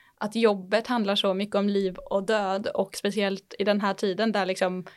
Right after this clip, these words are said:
ja, men där det finns ett potentiellt hot som man inte ens vet om man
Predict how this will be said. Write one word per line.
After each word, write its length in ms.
ja, 100
men 180
där 140
det 140
finns 480
ett 160
potentiellt 440
hot 280
som 180
man 160
inte 260
ens 540
vet 580
om 180
man 340